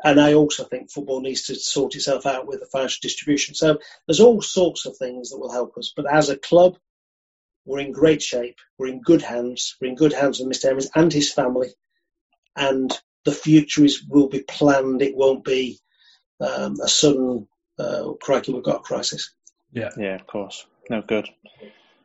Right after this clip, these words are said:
Speaker 3: Just on, I suppose, trading and contracts, I think that's probably our next topic, isn't it, Jay?
Speaker 2: Yeah.
Speaker 3: Loan market was probably my first question.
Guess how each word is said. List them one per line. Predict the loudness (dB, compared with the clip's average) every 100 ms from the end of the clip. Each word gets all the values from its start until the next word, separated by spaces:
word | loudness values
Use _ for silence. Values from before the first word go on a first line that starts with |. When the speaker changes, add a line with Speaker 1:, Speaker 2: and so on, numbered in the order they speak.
| _ _
Speaker 3:
Just | 0 2
on, | 4 2 0 -2
I | 0
suppose, | 2 4 4 2
trading | -2 4 4 4 0 -4 -8 -16
and | -8 -6 -4 -8 -14 _
contracts, | -6 -4 -4 0 0 -2
I | -6
think | -6
that's | 0
probably | 4 4
our |
next | 4 -2 -4 -4
topic, | -4 -4 -6
isn't | -8
it, | -6
Jay? | -4 -4 -4 -8
Speaker 2:
Yeah. | -10 -8 -10 -12 _ _ _ _ -16
Speaker 3:
Loan | -16 0 4 6 6
market | 6 2 -2
was | -8
probably | -2 -2
my | -2
first | -6 -4 -6 -8
question. | -14 -14 -16